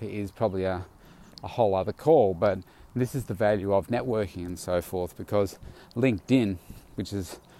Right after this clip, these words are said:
more like your much more professional business person's, I suppose, perspective of, uh, than, than Facebook, I didn't get a lot out of it, but,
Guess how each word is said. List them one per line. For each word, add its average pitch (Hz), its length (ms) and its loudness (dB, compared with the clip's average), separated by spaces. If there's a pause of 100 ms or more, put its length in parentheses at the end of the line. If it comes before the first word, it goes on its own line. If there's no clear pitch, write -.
(340)
more 143 180 8
like 107 260 6
your 98 260 0 (120)
much 107 240 0
more 98 140 -2
professional 98 720 -2 (220)
business 107 280 -4
person's, 98 760 -6 (420)
I 104 80 0
suppose, 101 320 0
perspective 98 640 -6
of, 92 460 2
uh, 92 160 0
than, 90 260 -4 (120)
than 95 140 -4
Facebook, 101 560 -2 (680)
I 127 60 8
didn't 143 100 6
get 135 100 8
a 120 40 6
lot 117 220 10
out 113 240 8
of 92 120 -6
it, 101 140 0 (100)
but, 110 240 6